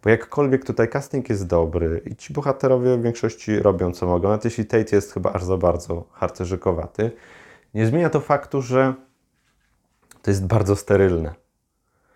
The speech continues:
E, że to, to jest scenariusz tak bardzo mocno bazujący na książce, tak mocno idący takim klasycznym torem,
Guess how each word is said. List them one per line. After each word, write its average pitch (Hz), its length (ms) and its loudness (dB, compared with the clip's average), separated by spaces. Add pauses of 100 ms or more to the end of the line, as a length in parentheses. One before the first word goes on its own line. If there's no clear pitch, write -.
(380)
E, 90 560 2
że 98 180 -4
to, - 280 -16
to - 180 -2
jest 117 320 0 (200)
scenariusz 120 880 -2
tak 123 280 -6
bardzo 110 500 -2
mocno 110 340 -4
bazujący 101 880 2 (340)
na 101 100 -10
książce, 98 800 -2 (320)
tak - 260 -8
mocno 117 760 0
idący 113 580 0
takim 101 360 -6
klasycznym 104 640 -4
torem, 95 380 2